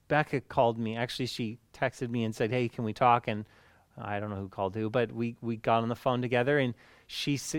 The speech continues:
she started sharing about some ideas she was having. She said, "You know, what do you think about this?" And I just wa-, wanted to talk these out with you. And, and she was sharing about how she and Jaden had been talking about, uh, wanting to find a way to serve, to connect. And so they were thinking about their ministry teams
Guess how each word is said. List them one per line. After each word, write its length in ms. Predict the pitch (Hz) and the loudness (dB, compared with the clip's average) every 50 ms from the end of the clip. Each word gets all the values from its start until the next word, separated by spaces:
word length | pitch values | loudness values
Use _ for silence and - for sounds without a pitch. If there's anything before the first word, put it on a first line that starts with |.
| 151 | -6
she 180 | 135 - - 139 | -4 -4 -4 -4
started 340 | - - 165 147 139 127 117 | 0 4 6 6 6 4 -2
sharing 400 | - - 175 170 165 165 160 160 | 0 4 4 6 6 6 4 4
about 220 | 151 147 143 - | 6 4 4 4
some 140 | - 147 143 | 2 0 2
ideas 440 | 131 135 139 196 254 269 240 202 - | 2 2 4 4 6 6 6 6 4
she 140 | - - | 4 2
was 100 | 170 156 | 2 4
having. 320 | 151 180 170 165 175 170 165 | 6 6 6 6 6 4 2
She 160 | - - 165 | 0 -2 -6
said, 240 | - - 170 165 156 | 0 4 4 4 4
"You 100 | 156 151 | 4 2
know, 100 | 147 147 | 2 4
what 140 | 151 180 185 | 4 4 4
do 60 | 185 | 4
you 60 | 185 | 2
think 220 | - 208 202 190 | 2 0 0 0
about 240 | 190 170 180 170 160 | 2 2 2 0 2
this?" 320 | - 175 170 165 - - 143 | 2 2 2 2 0 -2 -2
And 140 | 127 120 - - - - - _ | -2 -2 -2 -6 -20 -20 -8 _
I 140 | - 131 143 | -2 0 0
just 140 | 135 - - | -2 -4 -2
wa-, 120 | 143 139 | -2 -2
wanted 240 | 139 143 147 135 127 | 0 -2 -2 -4 -6
to 80 | - | -8
talk 240 | - - 143 139 123 | 0 0 0 2 2
these 160 | - 135 123 | -2 -2 4
out 160 | 160 165 175 175 | 4 4 6 6
with 220 | 170 160 - - | 2 0 0 2
you. 240 | 170 165 165 165 156 | 4 4 6 6 4
And, 160 | 123 117 113 - - - - - - _ - | 2 0 -2 -4 -12 -20 -20 -20 -20 _ -2
and 280 | 139 135 135 135 131 | 0 0 2 0 0
she 160 | - - - | 0 2 2
was 160 | 151 139 135 - | 4 4 2 0
sharing 440 | - - 220 247 262 233 185 156 | 4 4 6 6 6 6 6 4
about 240 | 147 139 147 143 143 | 6 6 8 6 8
how 120 | 143 143 131 | 8 6 4
she 240 | 123 - - 170 | 4 2 2 2
and 100 | 160 151 | 4 4
Jaden 260 | 135 - 127 131 127 131 | 4 4 2 2 2 0
had 80 | 123 120 | 0 0
been 100 | 123 113 | -2 0
talking 460 | - 165 165 175 185 - - 170 151 | 4 4 6 4 4 2 0 0 2
about, 340 | 139 139 135 131 131 135 - - - - - _ _ | 4 6 6 6 6 4 0 -10 -20 -20 -20 _ _
uh, 160 | - 123 135 151 | 0 0 0 0
wanting 600 | 156 135 131 143 165 180 190 - 208 202 190 190 | -2 0 4 6 8 8 8 6 4 4 4 2
to 260 | - - 180 170 160 | 2 6 6 6 6
find 400 | - - - 180 175 185 190 196 | 4 2 2 4 6 8 8 8
a 60 | 185 | 8
way 200 | 156 147 147 147 | 8 8 8 8
to 100 | 151 160 | 6 4
serve, 360 | - - - 254 233 185 135 - | 2 6 6 8 8 8 6 2
to 80 | 156 | -2
connect. 460 | - - 180 180 202 226 214 - - | -2 0 0 2 2 2 0 0 -2
And 100 | 156 139 | -2 -2
so 160 | - - 156 147 | 2 4 4 6
they 100 | 151 156 | 6 4
were 80 | 143 | 4
thinking 240 | - - 170 165 165 | 4 2 2 2 4
about 180 | 160 156 151 - | 2 2 2 2
their 100 | 151 139 | 2 2
ministry 420 | 147 170 185 185 - - - 175 | 2 2 2 2 0 -2 -6 -6
teams 480 | - - 170 165 165 165 165 - - | -2 0 2 2 4 2 2 0 -4